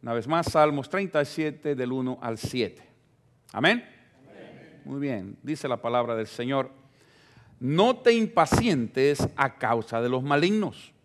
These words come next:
Speaker 1: ni tengas envidia de los que hacen iniquidad,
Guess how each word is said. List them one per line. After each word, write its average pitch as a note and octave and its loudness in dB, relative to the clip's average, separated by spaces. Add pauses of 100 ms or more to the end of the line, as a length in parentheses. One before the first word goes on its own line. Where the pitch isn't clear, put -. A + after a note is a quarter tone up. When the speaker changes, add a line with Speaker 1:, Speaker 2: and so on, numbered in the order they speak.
(420)
Speaker 1:
ni F3+ 0
tengas B3 2
envidia D3 0
de B2+ 0
los B2+ -2
que A#2 0
hacen A#2 -2
iniquidad, G#2+ -2